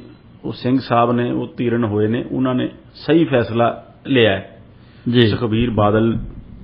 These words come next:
Speaker 1: ਨੂੰ ਤਨਖਾਹੀਆ ਕਰਾਰ ਦੇਣ ਦਾ, ਕਿਉਂਕਿ ਜਿਸ ਤਰ੍ਹਾਂ ਅਸੀਂ ਪਿਛਲੇ ਤਿੰਨ ਹਫ਼ਤਿਆਂ ਤੋਂ
Speaker 2: ਹੂੰ।
Speaker 1: ਸਾਰਾ ਜ਼ਿਕਰ ਕੀਤਾ ਹੈ,
Speaker 2: ਹੂੰ।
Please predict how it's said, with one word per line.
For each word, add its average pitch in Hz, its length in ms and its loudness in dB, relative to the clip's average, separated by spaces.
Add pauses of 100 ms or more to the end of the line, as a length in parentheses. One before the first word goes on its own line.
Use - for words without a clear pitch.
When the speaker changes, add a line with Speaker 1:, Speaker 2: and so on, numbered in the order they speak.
(180)
Speaker 1:
ਨੂੰ 127 160 2
ਤਨਖਾਹੀਆ 131 520 4
ਕਰਾਰ 110 300 2
ਦੇਣ 110 260 -6
ਦਾ, 117 120 -4
ਕਿਉਂਕਿ 139 640 -4 (120)
ਜਿਸ 113 160 -8
ਤਰ੍ਹਾਂ 131 640 -2
ਅਸੀਂ 110 160 -6
ਪਿਛਲੇ 120 300 0
ਤਿੰਨ 117 220 4
ਹਫ਼ਤਿਆਂ 117 400 2
ਤੋਂ 120 180 0 (560)
Speaker 2:
ਹੂੰ। 113 320 4 (960)
Speaker 1:
ਸਾਰਾ 113 300 2
ਜ਼ਿਕਰ 110 320 2
ਕੀਤਾ 117 400 0
ਹੈ, - 320 -12
Speaker 2:
ਹੂੰ। 113 280 0